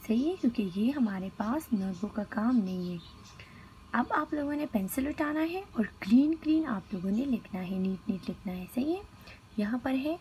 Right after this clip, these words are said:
exercise, exercise यानी मशक। Look at the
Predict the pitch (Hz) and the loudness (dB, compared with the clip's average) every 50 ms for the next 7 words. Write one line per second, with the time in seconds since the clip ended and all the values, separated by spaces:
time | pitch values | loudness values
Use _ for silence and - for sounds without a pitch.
0 | - 233 - - - - 208 202 - - 254 247 285 302 262 202 180 - - - | -6 -10 -10 -4 -4 -4 -4 -4 -4 -4 -2 -2 0 0 0 -2 -2 -6 -16 -20
1 | - - - - - - - 196 180 - - 202 190 190 208 233 226 - 240 247 | -20 -18 -18 -18 -18 -8 -8 -6 -6 -4 -4 -4 -2 2 0 0 2 4 4 4
2 | 262 302 381 415 381 - 247 247 294 302 247 - - - - - - - - - | 4 2 0 -4 2 4 6 6 6 4 0 0 -2 -8 -10 -12 -20 -20 -20 -20
3 | - - - - - - - - - - - - - - - - - - - 208 | -20 -20 -20 -20 -20 -20 -20 -20 -20 -20 -20 -20 -20 -20 -20 -20 -20 -10 -8 -6
4 | 185 170 - 254 302 320 - - - - - - - - - - - - - 262 | -6 0 0 0 0 0 -4 -12 -20 -20 -20 -20 -20 -20 -20 -20 -20 -6 -4 -4
5 | 254 - - 277 | -4 -2 -4 -4